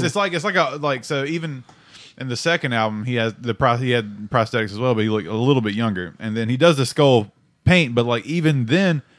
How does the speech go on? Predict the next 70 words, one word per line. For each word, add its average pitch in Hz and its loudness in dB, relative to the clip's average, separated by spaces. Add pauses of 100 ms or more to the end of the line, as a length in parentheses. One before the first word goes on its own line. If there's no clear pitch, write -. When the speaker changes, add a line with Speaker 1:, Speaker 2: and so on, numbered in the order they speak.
(380)
Speaker 2:
they 151 -4
would 143 -4
do, 139 0
like, 120 0
interviews 113 2
without, 117 2
with 123 0
him 131 2
without 110 -2
the 113 -6
skull 117 4
paint 127 0
on, 135 -2
but 120 2
Speaker 1:
Yeah. 120 2
Speaker 2:
he 120 2
still 143 2
has, 120 4
like, 107 -4
prosthetics, 107 -2
it's 107 -6
like, 104 -4
old 104 0
man 101 -2
prosthetics. 98 -2
And 110 -4
on 104 -4
this 156 4
one, 120 0
he 113 0
still - -4
has 117 2
a 104 -4
little 185 4
bit 160 4
of 127 -2
prosthetics, 151 2
but 123 -4
he's 117 0
looking 117 -2
younger. 147 0 (520)
I'm 127 -2
only 131 -2
gonna 123 2
assume 117 0
on 107 0
the 104 -2
next 113 -4
album, 113 4
he's 107 -2
just 95 -12
gonna 107 -2
be 101 -2
no 110 2
prosthetics, 110 4
just 98 -4
that, 117 0
'cause 135 2
that 160 4
dude 135 4
looks 113 6
like, 104 -4
have 139 2
you 156 8
ever 160 0
seen 165 -4
what 151 0
he 147 0
looks 123 -4
like 123 -2